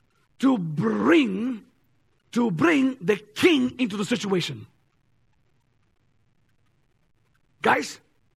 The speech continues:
as the time has come to see a group reformed by God.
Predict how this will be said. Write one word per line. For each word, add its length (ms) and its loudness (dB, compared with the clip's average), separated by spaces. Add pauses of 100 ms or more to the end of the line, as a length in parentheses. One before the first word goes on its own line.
(480)
as 180 4 (100)
the 120 2
time 720 2
has 340 -2
come 640 0 (680)
to 180 0
see 600 0 (220)
a 140 6
group 640 2
reformed 1040 0
by 160 0
God. 460 -4